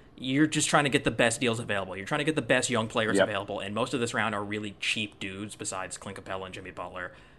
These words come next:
Speaker 1: Um,
Speaker 2: But
Speaker 1: you know, do
Speaker 2: Capella,
Speaker 1: not
Speaker 2: Capella's a
Speaker 1: draft
Speaker 2: guy
Speaker 1: Dwight Howard or Jimmy Butler.
Speaker 2: Capella's
Speaker 1: Just
Speaker 2: a
Speaker 1: don't do it.
Speaker 2: guy that, like, he, he's eighteen million, so he's not cheap. But, uh, you know, healthy with the Hawks last year. He didn't play at all after he got traded at the trade deadline,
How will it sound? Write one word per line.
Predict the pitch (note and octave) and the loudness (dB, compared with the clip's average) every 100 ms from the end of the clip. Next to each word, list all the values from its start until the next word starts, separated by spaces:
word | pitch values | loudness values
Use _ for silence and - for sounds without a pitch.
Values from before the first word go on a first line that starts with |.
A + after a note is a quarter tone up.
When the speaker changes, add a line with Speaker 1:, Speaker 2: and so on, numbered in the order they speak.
| - - - | -20 -20 -10
Speaker 1:
Um, | F#2 F2+ F2+ F2+ - - - - - - | -8 -8 -10 -16 -20 -20 -20 -20 -20 6
Speaker 2:
But | D3+ | 8
Speaker 1:
you | - | 8
know, | |
do | - | 8
Speaker 2:
Capella, | - C#4+ | 10 12
Speaker 1:
not | A3+ - | 12 8
Speaker 2:
Capella's | - B3 G3+ D3+ | 6 10 10 10
a | |
Speaker 1:
draft | C3+ | 8
Speaker 2:
guy | C3 | 8
Speaker 1:
Dwight | G2+ | 6
Howard | F#2 F#2 F2 - - - | 0 -4 -6 -12 -20 -14
or | - G2 - | -8 -8 -8
Jimmy | - F2 | -12 -2
Butler. | - E3 | 0 6
Speaker 2:
Capella's | - C4 A#3 | 10 10 10
Speaker 1:
Just | C3+ | 8
Speaker 2:
a | B2+ | 8
Speaker 1:
don't | A#2+ A#2+ | 8 8
do | |
it. | A#2 | 8
Speaker 2:
guy | A#2+ | 6
that, | A#2 | 8
like, | B2 A#2 G#2 - - - - | 6 6 4 -10 -20 -14 -2
he, | E3+ | 0
he's | C3+ E3+ - | 4 2 6
eighteen | D3 C3+ - C#3 B2+ | 4 4 4 2 4
million, | A2+ G2 F#2 | 4 4 2
so | G#2+ A#2 | 4 4
he's | A2+ | 8
not | B2 A2+ | 8 8
cheap. | - - B2+ - - - - - - - | 0 2 2 0 -8 -20 -20 -20 -20 4
But, | A#2 C#3+ C3 - - | 12 12 12 6 4
uh, | D3 - - - - | 6 6 2 -2 2
you | F3+ | 6
know, | F3 D3+ | 8 6
healthy | - F#3+ - F#3+ | 4 2 4 4
with | E3 | 4
the | C#3+ | 2
Hawks | C3 G#3 G3 - | 4 4 6 4
last | C3 A#2 - | 4 4 2
year. | B2 A#2+ | 0 2
He | D3 | 2
didn't | D#3 B2+ F3 E3+ | 2 4 4 4
play | - D#3 C#3+ | 10 12 12
at | |
all | C3+ C#3 | 12 12
after | B2 C3 | 12 8
he | |
got | A#2+ - | 4 4
traded | C3 | 2
at | G#2+ | 2
the | |
trade | C3 | 2
deadline, | B2 A#2 A#2 | 2 2 0